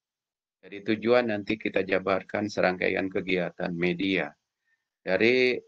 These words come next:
indikator dan serangkaian kegiatan tadi atau fasilitas-fasilitas yang kita berikan tadi, kira-kira alat ukurnya apa? Buat itu pertama dulu dalam bentuk plan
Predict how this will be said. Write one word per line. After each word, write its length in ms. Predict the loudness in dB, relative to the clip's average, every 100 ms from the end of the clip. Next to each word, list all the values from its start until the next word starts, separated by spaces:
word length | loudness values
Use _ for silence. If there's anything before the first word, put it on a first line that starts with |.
| _ _
indikator 640 | 0 2 4 4 6 2
dan 180 | 2 0
serangkaian 640 | 0 0 0 4 6 6 2 -4 -4
kegiatan 560 | 0 4 2 2 -2
tadi 320 | 0 0 0 -2
atau 240 | -4 -6
fasilitas-fasilitas 1120 | -6 -4 -2 0 -2 -2 -6 -4 -6 -6 -8
yang 80 | -6 -4
kita 80 | -6
berikan 380 | -8 -8 -4 -2
tadi, 400 | -2 -2 -4 -6 _ _ _ _ _ _ _ _ _ _
kira-kira 560 | -18 -10 -2 0 2 2
alat 220 | 2 2
ukurnya 540 | -2 -4 -4 -4 -4 -8
apa? 200 | -10 -18 -18 -20 _ _
Buat 320 | -2 0 -2 -2
itu 480 | -4 -2 0 0 0 -8 -10
pertama 480 | -8 -2 2 2 2
dulu 480 | 2 2 2 0 0 -6 _ _
dalam 320 | 2 4 4
bentuk 400 | 2 2 2 0 -2 _ _ 0
plan 260 | 4 4